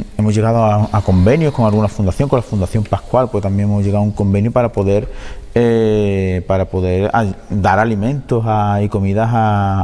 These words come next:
a, a personas en, en nuestro municipio. Hemos tenido, pues, eso, que, que dar más cantidad de ayuda, regularlas mejor, y ha sido un momento para aprovechar, para, para perfeccionar el servicio, pero sobre todo, como dice Isidoro,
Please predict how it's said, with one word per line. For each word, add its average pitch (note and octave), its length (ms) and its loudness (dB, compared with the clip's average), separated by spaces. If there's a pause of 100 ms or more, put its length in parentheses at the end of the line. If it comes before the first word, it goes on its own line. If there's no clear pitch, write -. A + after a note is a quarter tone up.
a, G2+ 480 0
a G#2 80 -2
personas A2+ 460 0
en, G#2 280 2 (380)
en G#2+ 160 2
nuestro G#2+ 400 0
municipio. G2 420 -2
Hemos F2+ 140 -4
tenido, F2+ 260 -2
pues, G2 220 0
eso, F#2+ 120 -4
que, D2+ 300 -2
que G2+ 380 2
dar A2 280 2
más B2 400 -2 (100)
cantidad A2+ 440 0
de G2 100 -2
ayuda, C3+ 480 0 (420)
regularlas G2 540 2
mejor, G#2 400 2
y D3+ 60 2
ha A2+ 40 0
sido G2+ 220 -6
un G2 80 -2
momento A2+ 380 -4
para G#2 160 0
aprovechar, G2 500 -2
para, F2+ 500 0
para G2 220 0
perfeccionar G2 480 -2
el G2+ 80 -2
servicio, G2+ 420 -2
pero A2+ 140 -4
sobre F#2 200 -2
todo, F#2+ 200 0
como G#2+ 140 0
dice A2 160 -2
Isidoro, F#2 360 0